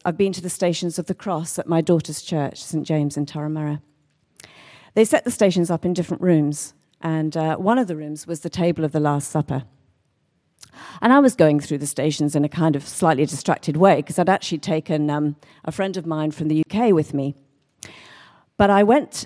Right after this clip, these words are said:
into this room and I sat on the cushion by this table and I shut my eyes, and suddenly I was actually transported to the Last Supper itself, believe it or not,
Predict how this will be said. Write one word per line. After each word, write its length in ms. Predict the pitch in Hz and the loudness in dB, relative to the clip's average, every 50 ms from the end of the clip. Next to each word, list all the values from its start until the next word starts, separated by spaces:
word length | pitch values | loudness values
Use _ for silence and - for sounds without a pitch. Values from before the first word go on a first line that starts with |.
| _ - | _ 2
into 240 | 240 269 294 277 262 | 4 6 6 4 2
this 200 | 196 190 - - | -4 -4 -4 -4
room 240 | 175 156 156 160 165 | -4 -4 -4 -4 -4
and 80 | 165 175 | -4 -4
I 40 | |
sat 260 | 185 - 226 226 240 240 | -6 -4 -4 -4 -2 -2
on 80 | 226 | -2
the 80 | 208 190 | -2 -2
cushion 340 | - 214 185 - - 170 180 | -2 -2 -4 -2 -2 -4 -2
by 160 | 175 175 175 | 0 -2 -2
this 180 | 165 175 160 | -2 -4 -8
table 500 | - - 185 170 170 160 156 147 147 - - _ _ _ _ _ - - | -6 -4 -2 0 0 0 -2 -4 -6 -6 -12 _ _ _ _ _ -2 0
and 160 | 190 175 170 | 2 2 2
I 60 | 175 | 2
shut 220 | - - 220 - | 2 0 0 2
my 360 | 214 190 185 185 185 175 170 156 | 2 2 4 4 4 4 4 4
eyes, 200 | 160 160 - - | 2 0 -4 -4
and 140 | - 185 185 | -2 -2 0
suddenly 340 | - 240 247 254 285 262 240 | 2 2 2 2 2 0 2
I 120 | 220 202 | 0 0
was 180 | 185 196 185 - - | -2 -4 -8 -8 -8
actually 300 | 208 220 - - 190 170 | -8 -8 -8 -10 -14 -12
transported 840 | - - 185 180 - - - - 220 240 233 - 165 156 - - - - | -6 -6 -4 -4 -4 -8 0 2 4 4 4 4 2 0 0 -2 -18 -10
to 200 | - - 233 240 | 0 2 4 4
the 120 | 208 208 196 | 4 4 4
Last 280 | 196 196 180 175 - | 4 4 4 2 -2
Supper 240 | - 170 151 175 170 | -4 -4 0 0 0
itself, 520 | - - - - 151 135 135 - - - - _ _ - | 0 0 -4 -4 -4 -4 -4 -6 -12 -20 -20 _ _ -2
believe 320 | - 165 160 160 196 196 | 0 0 2 2 0 -2
it 80 | 202 190 | 0 -2
or 100 | 180 175 | -2 -2
not, 300 | 165 147 98 - - | -2 -4 -6 -10 -16